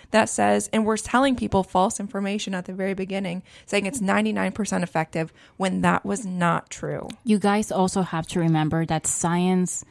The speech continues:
Speaker 2: is always evolving. This is a whole new thing. It's, yes, you can say it's ninety-nine, but science is always gonna be evolving. It's never gonna be right or wrong in the beginning because always new data and new research is coming up.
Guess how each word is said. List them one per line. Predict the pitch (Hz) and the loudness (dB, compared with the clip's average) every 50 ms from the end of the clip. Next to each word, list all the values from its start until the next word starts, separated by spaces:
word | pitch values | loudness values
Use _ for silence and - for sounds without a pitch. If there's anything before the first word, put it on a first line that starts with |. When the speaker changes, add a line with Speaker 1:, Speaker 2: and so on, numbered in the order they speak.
| _ - - - - _ - | _ -20 -20 -20 -20 _ -2
Speaker 2:
is | - - - - - | 0 0 0 2 4
always | 175 170 165 170 170 - - | 4 4 4 4 0 0 -2
evolving. | 165 147 156 151 156 156 156 156 156 160 | -2 0 0 0 0 0 0 0 2 2
This | 170 165 175 | 0 0 -2
is | 180 165 | -2 0
a | - 160 | 0 0
whole | 160 - - 185 185 | 0 4 4 6 6
new | 185 185 185 180 | 6 6 4 2
thing. | - - 185 180 170 165 160 160 156 156 | 0 0 0 0 2 2 2 0 -2 -4
It's, | 127 160 - | -6 -10 -12
yes, | - - 180 170 202 202 202 196 - | -10 -8 -2 2 4 4 4 4 0
you | 202 | -2
can | - 196 185 | 0 0 0
say | 180 - 185 | 2 2 0
it's | 180 - - - | 0 -2 -2 0
ninety-nine, | 180 175 175 175 175 170 170 170 156 | 0 2 2 2 2 2 2 0 0
but | - 151 - | -2 -6 -6
science | - - 196 196 208 214 - | -2 0 0 2 2 2 0
is | 202 - 190 | 0 -2 -2
always | 180 170 175 - | -2 -2 -4 -4
gonna | - 175 170 160 | -2 -2 -2 0
be | 170 175 170 | 0 0 0
evolving. | 165 160 - 160 160 160 170 160 151 | 0 0 -2 -2 -2 0 0 0 0
It's | 165 160 - - | -2 -2 -2 0
never | 185 180 180 196 | 2 2 2 2
gonna | 180 190 185 180 | 2 2 0 0
be | 165 175 170 | 0 -2 -2
right | 165 160 170 165 160 | -2 0 -2 -2 -2
or | 165 165 160 | -2 -2 -2
wrong | 165 160 160 | 0 0 0
in | 160 160 | 0 -2
the | 151 160 | -2 -2
beginning | 151 160 156 170 170 170 175 175 165 | -4 -4 -4 -2 -2 0 0 0 -2
because | 165 - 208 190 - | -2 -4 -6 -8 -8
always | - 165 175 175 180 190 185 - | -4 -2 0 0 0 -2 0 0
new | 185 180 180 175 | 0 0 0 0
data | 160 175 165 165 170 175 | 0 0 -2 -2 -2 -4
and | 175 165 165 170 | -4 -2 -2 0
new | 165 170 165 | 0 0 0
research | 165 170 175 175 - 160 147 - 165 | 0 0 -2 -2 -4 -6 -8 -8 -10
is | 156 - | -10 -8
coming | - 170 156 160 160 170 | -6 -4 -2 0 0 0
up. | 170 170 - - - | 0 -2 -2 -6 -10